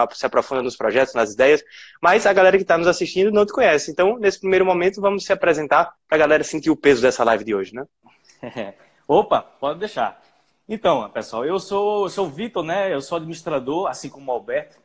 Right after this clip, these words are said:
Speaker 2: Eu tenho uma, eu tenho uma empatia muito grande pelo profissional da administração, né? E, e assim, eu tenho uma paixão muito grande por dados, pela computação, a tecnologia.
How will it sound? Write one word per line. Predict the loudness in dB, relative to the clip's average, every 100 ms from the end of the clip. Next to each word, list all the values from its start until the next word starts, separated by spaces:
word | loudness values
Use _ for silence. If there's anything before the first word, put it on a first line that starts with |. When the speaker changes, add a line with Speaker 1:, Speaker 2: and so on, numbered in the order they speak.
| -18
Speaker 2:
Eu | -10
tenho | -8 -8
uma, | -12 -16 -18 -12 -12
eu | -10
tenho | -4 0
uma | 4 2 2
empatia | 0 -2 -2 -4
muito | -4 -8
grande | -6 -6 -6
pelo | -8 -8
profissional | -6 -6 -6 -8 -8
da |
administração, | -8 -12 -14 -8 -8 -10 -20 -20 _ _ _ _ _ -12
né? | -8 -6 -6
E, | -8 -8
e | -6 -6 -6 -10
assim, | -10 -8 -8 -10 _ _ _ _ _
eu | 2 4 4 2 -2 -2 -4
tenho | -4 -4
uma |
paixão | 0 0 -2 -8
muito | -6 -6 -8
grande | -6 -6 -6
por | -8 -12
dados, | -2 2 2 0 -8
pela | -4 -6
computação, | -6 -12 -6 -6 -6 -14 -16
a | -14
tecnologia. | -16 -18 -14 -14 -14 -10 -8